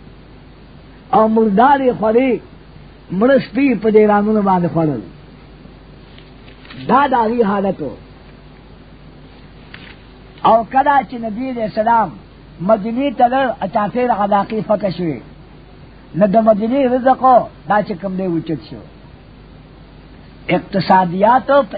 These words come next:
اسلامي قوانینو کې دي. نن هغه عرب چې هغې کې څه معمولي غوندې قانون د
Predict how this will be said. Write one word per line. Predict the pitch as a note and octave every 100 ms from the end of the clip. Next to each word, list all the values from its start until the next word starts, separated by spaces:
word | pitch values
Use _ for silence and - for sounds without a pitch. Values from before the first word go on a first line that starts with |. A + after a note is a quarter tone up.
| -
اسلامي | F3+ F#3+ F#3+ G#3 C4
قوانینو | G#3 F#3 F3 F#3+ G#3+ D#3+
کې | C3+ A2
دي. | F#2+ - - - - - - - - - - - - - - - - - C3+ G3+
نن | D4 D4 -
هغه | G#3+ A3 G3
عرب | G#3+ A#3+ G#3 - - - - - - - - - - - - - - - - -
چې | - -
هغې | G3+ A#3+ D4+
کې | C4 G#3+
څه | A3+
معمولي | A3 A3 G#3 A3 C#4+
غوندې | C4 A3 -
قانون | G3+ G#3
د | A3+